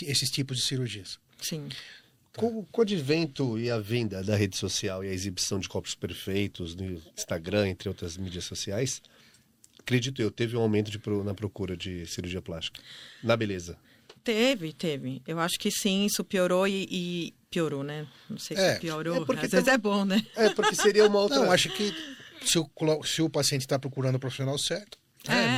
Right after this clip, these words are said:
Speaker 1: melhorou,
Speaker 2: é.
Speaker 1: é.
Speaker 2: Não, mas o problema
Speaker 1: Eu entendi
Speaker 2: é, é
Speaker 1: também
Speaker 2: quando
Speaker 1: a
Speaker 2: vem.
Speaker 1: procura
Speaker 2: Vem
Speaker 1: do
Speaker 2: assim.
Speaker 1: ruim, né?
Speaker 2: Vem assim.
Speaker 1: Ah, tá, entendi.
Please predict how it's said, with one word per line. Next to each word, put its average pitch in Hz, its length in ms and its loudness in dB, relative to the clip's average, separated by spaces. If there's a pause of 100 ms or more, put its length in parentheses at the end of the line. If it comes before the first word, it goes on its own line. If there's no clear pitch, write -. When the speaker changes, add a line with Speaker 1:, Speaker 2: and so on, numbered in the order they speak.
Speaker 1:
melhorou, 165 420 2
Speaker 2:
é. 113 140 -8
Speaker 1:
é. - 80 -8
Speaker 2:
Não, 302 120 4
mas 262 160 2
o 262 60 -2
problema 247 440 2
Speaker 1:
Eu 240 80 8
entendi 185 120 6
Speaker 2:
é, 214 120 8
é - 40 4
Speaker 1:
também 151 320 6
Speaker 2:
quando 175 100 2
Speaker 1:
a 233 40 -4
Speaker 2:
vem. 202 340 6
Speaker 1:
procura 185 380 10
Speaker 2:
Vem 180 100 8
Speaker 1:
do 175 60 8
Speaker 2:
assim. 139 120 6
Speaker 1:
ruim, 156 140 8
né? 135 160 2 (400)
Speaker 2:
Vem 214 200 4
assim. 196 360 -2
Speaker 1:
Ah, 131 360 2
tá, 117 140 -4
entendi. 113 520 -2